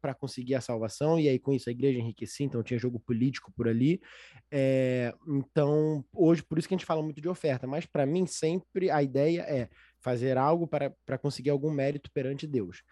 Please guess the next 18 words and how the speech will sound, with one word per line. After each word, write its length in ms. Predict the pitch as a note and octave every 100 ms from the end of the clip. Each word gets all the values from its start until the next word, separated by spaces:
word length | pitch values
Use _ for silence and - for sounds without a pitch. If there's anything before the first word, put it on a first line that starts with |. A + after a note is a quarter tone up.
| - - -
E 120 | D#3+
aí, 400 | D3+ D#3+ A3+ F3+ - -
é, 640 | C#3+ C3+ C3+ C3+ C3 B2+ A#2 C3
então, 380 | B2 D#3 D3 -
a-, 320 | B2+ C3 C3
as, 280 | B2+ - -
é, 140 | C#3 B2
boas 280 | D3+ E3
ações 380 | C#3+ - D3+ C3
levando 260 | C3+ B2+ C#3
à 40 |
salvação 480 | C3 B2+ B2+ E3+ F3+
ou 100 | E3
más 200 | D3+ C#3
ações 300 | C#3 D3+ D3+
levando 220 | C#3+ D3+
à 40 | C#3+
perdição. 440 | D3+ - A2+